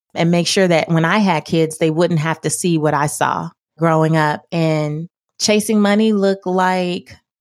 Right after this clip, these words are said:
doing deals for the sake of doing deals 'cause it was gonna be about money, not necessarily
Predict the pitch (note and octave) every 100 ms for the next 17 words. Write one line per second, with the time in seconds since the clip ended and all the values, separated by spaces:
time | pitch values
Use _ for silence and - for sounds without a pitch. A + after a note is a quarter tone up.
0 | F3+ G3 A3+ A3 G#3 G#3 G#3 G3+ G3 F#3
1 | - G3 F#3+ F3 F3+ F3+ F3 G#3+ G#3 D3+
2 | - - F#3 F#3 G#3+ - G3 F#3+ G3 F#3
3 | F3 E3+ G3 A3 F3 F3 F3+ F3+ F#3 F3
4 | F#3 F3+ F3 E3+ E3+